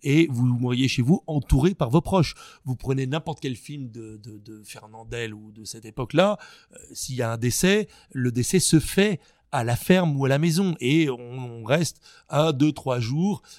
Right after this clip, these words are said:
euh, veillé par sa famille et, euh, visité par ses proches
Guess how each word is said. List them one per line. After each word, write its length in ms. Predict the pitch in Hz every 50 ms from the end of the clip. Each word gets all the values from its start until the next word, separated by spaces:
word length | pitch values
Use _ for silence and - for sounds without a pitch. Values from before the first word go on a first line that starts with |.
| _ -
euh, 80 | 143 123
veillé 420 | 117 131 151 151 147 151 160 160
par 220 | 156 147 131 - -
sa 120 | 147 123
famille 640 | - 127 123 120 135 156 170 196 214 214 208 196 160
et, 180 | 123 127 131 131
euh, 180 | 120 113 117
visité 420 | 113 110 120 120 120 135 123 - 131
par 140 | 123 110 -
ses 120 | - 107
proches 320 | - 139 160 185 - -